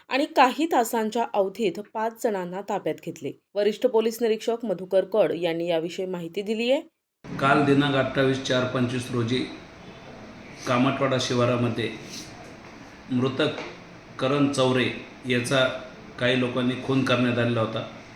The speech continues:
Speaker 2: त्या खुनाचा समांतर तपास करत असताना आमचे क्राईमचे युनिट एकचे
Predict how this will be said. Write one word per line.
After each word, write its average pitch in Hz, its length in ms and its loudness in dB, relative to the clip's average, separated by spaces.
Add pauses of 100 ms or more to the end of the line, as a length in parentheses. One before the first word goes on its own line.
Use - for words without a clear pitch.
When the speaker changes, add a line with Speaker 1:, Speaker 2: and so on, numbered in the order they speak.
(440)
Speaker 2:
त्या 131 140 4
खुनाचा 131 520 0
समांतर 135 640 2
तपास 127 400 0
करत 127 160 2
असताना 120 500 0 (920)
आमचे 123 220 2
क्राईमचे 131 920 0
युनिट 131 280 2
एकचे 127 460 2